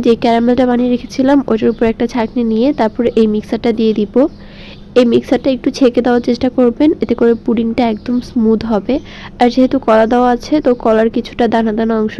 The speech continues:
কিন্তু থেকে যেতে পারে। তো খুব ভালো মতো ছেঁকে নেওয়া হয়ে গিয়েছে। এখন আমি চুলায় একটা প্যান বসিয়ে দিচ্ছি, আর এখন এখানে এক কাপ পরিমাণে পানি দিয়ে দিব, সাথে একটা স্ট্যান্ড বসিয়ে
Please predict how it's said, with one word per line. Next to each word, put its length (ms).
কিন্তু 220
থেকে 260
যেতে 220
পারে। 220
তো 120
খুব 220
ভালো 260
মতো 240
ছেঁকে 300
নেওয়া 260
হয়ে 220
গিয়েছে। 400
এখন 240
আমি 140
চুলায় 300
একটা 120
প্যান 260
বসিয়ে 320
দিচ্ছি, 360
আর 100
এখন 160
এখানে 340
এক 160
কাপ 180
পরিমাণে 360
পানি 260
দিয়ে 260
দিব, 140
সাথে 280
একটা 200
স্ট্যান্ড 380
বসিয়ে 400